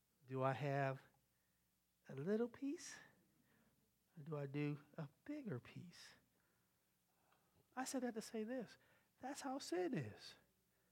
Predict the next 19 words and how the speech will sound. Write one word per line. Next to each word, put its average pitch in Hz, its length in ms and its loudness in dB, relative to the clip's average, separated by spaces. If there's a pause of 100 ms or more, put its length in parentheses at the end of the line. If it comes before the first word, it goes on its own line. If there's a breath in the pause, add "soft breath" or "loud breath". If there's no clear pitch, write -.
(1160)
It 440 180 -2
could 415 120 4
be 320 140 10
pleasurable, 226 680 8 (1800 loud breath)
but 269 160 -12
you're 262 80 -8
supposed - 320 -2
to, 254 180 0
not 254 160 6
supposed 277 200 -4
to 285 80 -6
resist. 302 640 6 (1600)
Draw 185 300 6 (160)
nigh 226 240 4
to 214 120 -2
God, 208 300 -2
resist 160 540 4
the 233 80 2
devil. 262 420 2